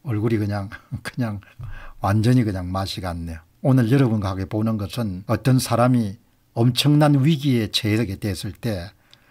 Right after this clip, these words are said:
좀 이렇게 포카페이스를 좀 잘해야 되는데 권성동 의원은 전혀 그러지를 못했네요. <laughs> 거의 맛이 갔습니다.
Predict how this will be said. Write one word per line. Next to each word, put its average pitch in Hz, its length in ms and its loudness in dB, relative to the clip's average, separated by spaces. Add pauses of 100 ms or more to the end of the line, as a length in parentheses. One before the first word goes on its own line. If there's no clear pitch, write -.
(460)
좀 120 180 2
이렇게 117 240 0
포카페이스를 165 840 2
좀 101 180 0 (140)
잘해야 107 380 0
되는데 87 540 -8 (640)
권성동 143 640 4
의원은 110 460 2
전혀 127 380 4
그러지를 147 340 2
못했네요. 85 560 -6 (580)
<laughs> - 680 -8
거의 113 160 2
맛이 147 300 2
갔습니다. 135 540 -2